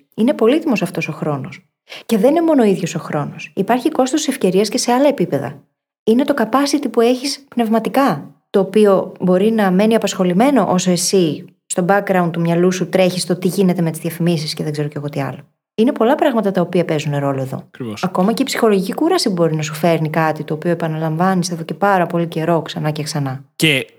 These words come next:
Speaker 2: στις δύο αυτές κατηγορίες, μηδέν με ένα, με ένα και δέκα, όλοι μας έχουμε κάπου κάποια προτίμηση. Ας πούμε, είναι φανερό από τη δικιά μου ιστορία ότι λατρεύω το μηδέν με ένα, είναι ο λόγος που έχω ασχοληθεί με διαφορετικά πράγματα,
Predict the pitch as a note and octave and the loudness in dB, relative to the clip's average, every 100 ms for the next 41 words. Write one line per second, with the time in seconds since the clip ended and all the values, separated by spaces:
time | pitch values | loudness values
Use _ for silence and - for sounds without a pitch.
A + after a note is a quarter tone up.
0 | _ - - D#3 B2+ F#3 E3+ F#3 F3+ C3+ | _ -8 -2 0 2 2 2 0 2 4
1 | C3 C3+ A2+ A2 B2 B2 C3 B2 B2 B2 | 4 2 0 0 0 2 2 2 2 0
2 | B2 B2 - A2 A2+ - A#2+ - - - | 0 0 -2 -4 -4 -6 -10 -12 -10 0
3 | G3 A#3 E3+ D#3+ - E3 E3 G3 F#3+ - | 4 4 4 2 2 0 2 2 0 0
4 | E3+ E3+ C#3+ D3 A#2+ - - - _ - | -2 0 0 0 0 -2 -6 -16 _ -4
5 | A#2+ E3+ F3 - E3 E3 C3 A#2 E3+ C#3+ | 0 2 0 2 0 0 0 2 0 0
6 | B2 B2+ A#2+ - A2 C#3 F3+ - - C3+ | -2 -2 -2 -2 -2 0 0 -4 -8 -4
7 | C3 B2 - _ _ _ - D#3 C3+ D3+ | -2 -2 -4 _ _ _ -2 2 2 2
8 | F#3 F3 B2+ A#2 A2+ G#2+ G#2+ A2+ C#3+ C#3+ | 2 2 2 2 2 2 2 2 0 0
9 | C#3+ C3+ C#3 - - C3 B2+ D3 - B2+ | 2 2 0 -2 0 0 2 0 0 -2
10 | C#3+ C3+ C3 B2 A#2+ B2+ B2 A#2+ C3 D3+ | 0 0 0 -2 -2 -2 0 -2 0 -2